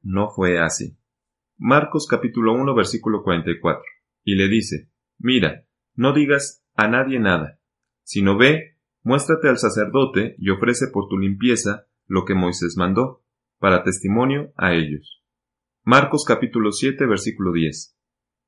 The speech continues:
Porque Moisés dijo, "Honra a tu padre y a tu madre", y "El que maldijere al padre o a la madre morirá de muerte". Marcos capítulo doce, versículo veintiséis.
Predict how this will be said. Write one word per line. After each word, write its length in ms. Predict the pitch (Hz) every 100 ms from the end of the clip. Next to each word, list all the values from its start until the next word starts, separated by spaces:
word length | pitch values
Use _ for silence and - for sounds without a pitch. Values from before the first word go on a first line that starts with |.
| _
Porque 260 | 107 -
Moisés 400 | 135 139 139 170
dijo, 480 | 165 196 - 82 - _ _ _
"Honra 440 | 131 156 156 147
a 100 | 127
tu 120 | - 101
padre 320 | 127 127 117
y 60 | 95
a 80 |
tu 80 | 90
madre", 560 | 104 110 92 90 - _ _ _ _ _ _
y 340 | 135 147 180 _ -
"El 180 | 110
que 120 | 98 107
maldijere 520 | 101 101 101 131 143
al 140 | 143
padre 460 | 147 139 90 90 101
o 140 | -
a 40 | 92
la 120 | 92
madre 520 | 117 135 104 113 139 _
morirá 460 | 95 95 95 98
de 80 | 98
muerte". 360 | 95 104 90 - _ _ _ _ _ -
Marcos 480 | 110 117 - 139 -
capítulo 460 | 101 104 104 101
doce, 320 | 101 113 113 127
versículo 420 | 101 104 95 95
veintiséis. 680 | 95 95 104 143 139 -